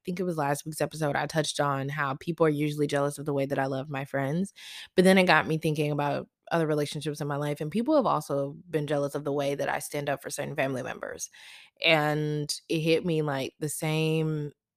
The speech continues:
kind of realization that I had about the friend thing is kind of the same realization that I have when I stick up for certain family members. Those family members that are criticizing it and that are mad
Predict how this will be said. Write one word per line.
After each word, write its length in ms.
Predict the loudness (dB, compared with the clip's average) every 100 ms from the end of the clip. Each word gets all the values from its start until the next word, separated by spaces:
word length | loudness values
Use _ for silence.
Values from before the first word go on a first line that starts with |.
| _ _ _ _ _
kind 280 | -4 0 0
of 60 | 2
realization 460 | 0 0 -2 -2
that 100 | -2
I 40 | -2
had 200 | -2 -2
about 160 | -2
the 60 | -4
friend 220 | -2 0
thing 180 | 0 -2
is 120 | -4
kind 200 | -2 0
of 60 | 0
the 60 |
same 200 | 0 0
realization 420 | 0 0 -2 -2 -2
that 100 | -2
I 80 |
have 340 | -4 -2 -4 -4 -6
when 120 | -6
I 80 | -4
stick 200 | -4 -4
up 80 | -4
for 80 | -4
certain 200 | -4 -2
family 240 | -2 0
members. 460 | -4 -2 -2 -4 -10 -20 -20 2
Those 180 | 4 6
family 220 | 6 6
members 300 | 4 4 2
that 100 | 2
are 60 | 0
criticizing 600 | 0 0 2 2 2 0
it 180 | -2 -2
and 100 | -2
that 100 | 0
are 80 | -2
mad 300 | -2 -2